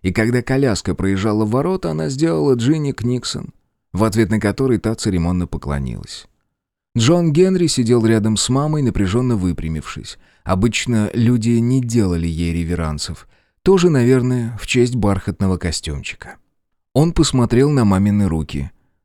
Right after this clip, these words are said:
На ней были перчатки, а ведь она надевала перчатки только зимой, в воскресенье, когда шла с Дидей в церковь. Коляска катилась по аллее среди деревьев парка, и вот слева показалась бухта, а над ней, на высоком, поросшем травой берегу, высился замок.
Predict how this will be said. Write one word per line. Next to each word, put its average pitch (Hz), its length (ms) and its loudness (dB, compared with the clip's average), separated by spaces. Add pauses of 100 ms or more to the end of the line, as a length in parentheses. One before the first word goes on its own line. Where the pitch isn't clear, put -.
На 104 160 2
ней 113 200 4
были 92 240 2
перчатки, 90 720 -2
а 95 80 4
ведь 87 200 -2
она 92 200 0
надевала 87 440 0
перчатки 87 540 -2
только 87 320 -2
зимой, 90 420 0
в 98 100 -2
воскресенье, 76 840 -4 (260)
когда 98 300 0
шла 95 260 0
с 82 120 -4
Дидей 82 400 -2
в - 100 -12
церковь. - 600 -8 (400)
Коляска 139 480 0
катилась 123 560 0
по 110 180 0
аллее 120 320 2
среди 98 320 0
деревьев 101 500 0
парка, 120 360 -2
и - 20 2
вот 101 180 -2
слева 104 440 -2
показалась 80 500 -4
бухта, 85 480 -4
а 76 40 -2
над 78 220 -4
ней, 117 320 0
на 85 120 -2
высоком, 87 560 -2
поросшем 90 480 -4
травой 92 340 -2
берегу, 85 400 -2
высился 85 560 -4
замок. 67 580 -6